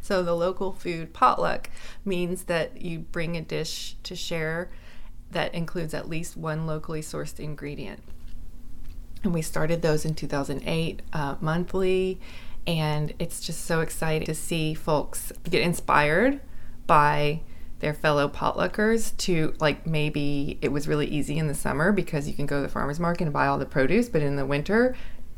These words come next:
maybe you had, like, some grain from South Carolina or something, and your corn, everybody brought cornbread. <laughs> But those who had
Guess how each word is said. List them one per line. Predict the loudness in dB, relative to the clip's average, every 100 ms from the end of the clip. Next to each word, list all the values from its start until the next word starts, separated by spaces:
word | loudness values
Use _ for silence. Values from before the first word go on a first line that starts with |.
| -4
maybe | 0 2 2
you | 0 0
had, | 0 0 0
like, | 0 0
some | 0 0 0
grain | 2 2 4 4 4 4 2
from | 2 0 0 -2
South | -2 -2 -2
Carolina | -2 0 2 2 2 4
or | 4
something, | 4 4 4 2
and | 2
your | -2
corn, | -2 0
everybody | 0 2 2 2
brought | 0 0
cornbread. | -4 -4 0 2 4 2 -2 -6 -4 2
<laughs> | 4 4 0 0 -2
But | 0 2 0 2
those | 2 2 -2
who | -2 0
had | 0 2 2 0